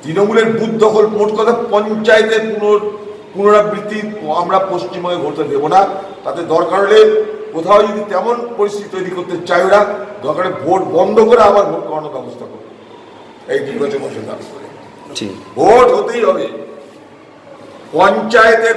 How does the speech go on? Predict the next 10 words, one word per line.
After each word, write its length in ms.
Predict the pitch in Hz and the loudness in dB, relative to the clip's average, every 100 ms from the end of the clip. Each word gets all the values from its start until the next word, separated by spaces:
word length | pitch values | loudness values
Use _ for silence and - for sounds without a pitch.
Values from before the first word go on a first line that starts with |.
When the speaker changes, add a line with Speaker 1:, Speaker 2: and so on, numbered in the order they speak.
| 220 | -2
Speaker 1:
পুনরাবৃত্তি 580 | 214 220 220 220 220 208 | -4 -2 -4 -6 -8 -2
হবে 280 | 185 196 | 2 2
না, 400 | 196 202 196 180 | 2 4 4 2
যে 140 | 180 190 | 2 0
মামু 360 | 190 196 196 196 | 2 0 0 2
যতই 600 | 185 185 214 233 226 226 - - - - - - - - - - - - - - | 0 4 6 6 4 -2 -6 -14 -18 -18 -20 -20 -20 -20 -20 -20 -20 -20 -10 0
বাতালা 440 | 175 196 190 185 | 2 4 2 2
মারুক, 320 | 175 170 156 - - - - - - - - - - - - - | 4 2 2 -2 -10 -14 -18 -20 -20 -20 -20 -20 -20 -20 -14 -4
পঞ্চায়েত 480 | 160 160 - 175 | -2 -2 0 0
ভোটের 280 | 165 170 160 | 0 -2 -4